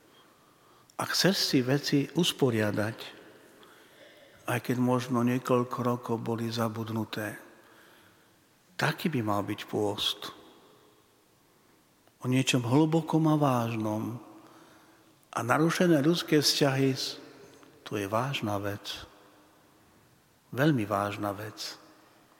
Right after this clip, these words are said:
Pravda, že človek nemusí vidieť všade hriech a biť sa do prs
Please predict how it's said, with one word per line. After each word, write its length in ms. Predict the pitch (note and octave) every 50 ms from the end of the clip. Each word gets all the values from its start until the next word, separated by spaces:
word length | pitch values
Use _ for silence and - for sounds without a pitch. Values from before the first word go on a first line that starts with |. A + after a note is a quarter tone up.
| _ _ _ _ _ _ _ _ _ _ _ _ _ _ _ _ _ - _ _ _ _ _ _ _ _ _ _ _ _ _ _ -
Pravda, 320 | - E3 F#3 F3 E3+ E3
že 160 | D#3 E3 D#3 -
človek 240 | - G3 F#3+ F#3
nemusí 480 | F3 F3+ G#3+ A#3+ A3+ G#3 G3 F3+ - F#3
vidieť 320 | E3+ F3 E3+ E3+ E3 D#3+
všade 260 | - - E3+ E3 F3 E3 D3+
hriech 360 | D#3+ E3 D3+ C3+ A#2+ G#2+ - - - - - - - - - - - - - - - - - - - - - - - - - - - - - - -
a 80 | C#3+
biť 180 | D3 D#3 F#3 F3+ -
sa 80 | F3+ F3
do 160 | E3 F3+ E3+
prs 560 | - F3+ D3+ B2 G#2+ - - - - -